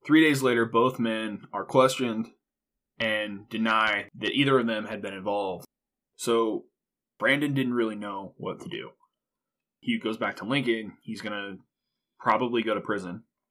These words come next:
if for no other reason, violating the terms of his probation. In Falls City, he was probably gonna get a felony conviction for forgery.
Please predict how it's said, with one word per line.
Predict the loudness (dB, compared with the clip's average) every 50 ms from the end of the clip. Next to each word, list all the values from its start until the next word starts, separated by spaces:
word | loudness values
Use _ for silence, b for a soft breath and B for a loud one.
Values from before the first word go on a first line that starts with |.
| _ _ _ _ _ _ _ _ -16
if | -16 -16 -12
for | -10 -8 -4
no | -2 -2 -2 -2
other | -2 -4 -2
reason, | -2 0 -2 -2 -4 -6 -6
violating | -4 -4 -4 -4 -6 -8 -10 -10 -10
the | -10 -8
terms | -6 -6 -6 -6 -6 -8 -8
of | -8
his | -8 -8 -10 -12
probation. | _ -8 -6 -6 -6 -6 -8 -8 -10 -12 -14 -16 _ _ _ _ _ _ _ _ _ _ _ _ _ _ _
In | -6 -2 2
Falls | 4 4 4 4
City, | 4 4 4 4 4
he | 2
was | 0 -2
probably | 0 4 4 4 4 4 2 2 2 2 2
gonna | 2 0 0 -2
get | -2 0 0 0 0 -2 -4 -6
a | -6 -4 -2 -2 -2 -2 -2 -2 -4 -6 _ _ _ _ _ -2
felony | 2 2 2 2 0 -2 -4
conviction | -2 -2 -2 -2 -2 -2 -4 -6 -6
for | -6 -8
forgery. | -6 0 2 2 2 2 0 -2 -4 -6 -8 -10